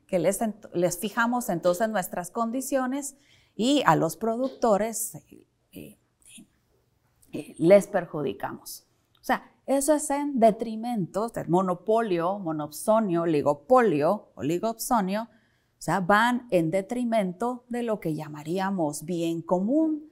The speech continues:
de lo que llamaríamos cooperación social. Entonces, en, ante la ausencia de libre competencia, lo que tenemos es eso, falta de cooperación. Bien,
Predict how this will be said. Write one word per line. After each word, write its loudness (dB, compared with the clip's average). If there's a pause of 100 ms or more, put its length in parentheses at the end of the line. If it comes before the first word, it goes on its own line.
de -8
lo -8
que -10
llamaríamos -4
cooperación -4
social. -12 (480)
Entonces, -2
en, -14
ante 2
la 0
ausencia 2
de 2
libre 0
competencia, -2
lo 2
que 4
tenemos -2
es -10
eso, -2 (600)
falta 2
de 0
cooperación. -4 (880)
Bien, 4